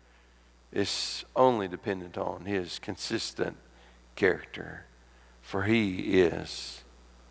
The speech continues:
love. When you begin to read the people in the Bible that God loved, many of them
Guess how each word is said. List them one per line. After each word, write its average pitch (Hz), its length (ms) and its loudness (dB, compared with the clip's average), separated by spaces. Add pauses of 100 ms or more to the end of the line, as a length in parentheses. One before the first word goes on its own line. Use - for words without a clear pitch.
(120)
love. - 480 -2 (3500)
When 95 120 -2
you 113 100 2
begin 110 340 4
to 92 80 -2
read 104 340 0 (920)
the - 60 -8
people 110 380 2
in 92 60 0
the 92 80 0
Bible 101 560 0 (1200)
that - 180 -6
God 104 320 6
loved, 85 500 -12 (2500)
many 104 360 2
of 78 100 2
them - 240 -6